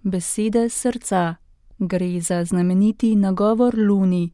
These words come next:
ki tistega večera pred petdesetimi leti ni bil predviden na programu. Predvideno ni bilo niti, da bi se takratni papež Janez triindvajseti pokazal na oknu apostolske palače. A kot se spominja njegov osebni tajnik,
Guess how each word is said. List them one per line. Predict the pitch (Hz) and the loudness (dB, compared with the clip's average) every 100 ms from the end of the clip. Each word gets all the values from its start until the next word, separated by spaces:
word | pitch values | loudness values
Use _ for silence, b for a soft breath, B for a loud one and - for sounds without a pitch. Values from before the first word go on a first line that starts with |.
| - | -8
ki | - 185 180 | -4 -4 -4
tistega | 202 190 - 190 185 | -6 -6 -6 -2 0
večera | 180 180 - 220 220 220 | 0 -4 0 2 2 0
pred | - 185 - | -4 -6 -6
petdesetimi | 226 220 233 208 196 190 185 | -4 -2 -4 -4 -2 -2 0
leti | 214 220 226 214 | -2 0 0 2
ni | 214 233 | 4 6
bil | 196 190 | 4 -2
predviden | 175 185 175 190 180 185 180 | -4 -4 -2 -2 -2 -2 -2
na | 180 | -4
programu. | - 185 185 180 180 180 - _ _ | -6 -2 0 0 0 -2 -6 _ _
Predvideno | - 202 185 214 233 269 247 226 | -6 -4 0 0 4 6 6 6
ni | 233 | 4
bilo | 262 262 226 | 4 4 4
niti, | 208 226 - 247 214 | 4 4 2 0 0
da | 185 | -2
bi | 185 | -2
se | 185 - 185 | -4 -2 -2
takratni | 175 185 196 196 - 190 | -2 -6 -2 -2 -2 -4
papež | - 190 190 226 220 - | -2 -4 -2 -2 -2 -4
Janez | 180 180 185 - | -2 -2 -2 -2
triindvajseti | 220 214 190 180 190 202 233 - 220 220 | 0 0 0 0 -2 -2 -4 -2 -2 -2
pokazal | - - 202 196 233 233 | -8 -6 -4 0 2 2
na | 214 202 208 | 2 2 -2
oknu | - 185 175 | -2 -4 -4
apostolske | 175 185 - 202 208 - 208 | -6 -8 -4 -2 -2 -2 -6
palače. | - 190 185 175 - 175 - _ _ _ | -2 -2 0 -2 -4 -6 -6 _ _ _
A | - 170 | -6 -6
kot | 165 185 - | -6 -8 -8
se | - 185 | -6 -6
spominja | - - 185 202 220 220 | -4 -2 2 4 4 4
njegov | 202 185 208 220 202 | 2 0 2 0 0
osebni | 190 - 226 233 208 | -4 -4 2 4 4
tajnik, | - 180 180 202 208 - | 0 -2 2 0 0 -6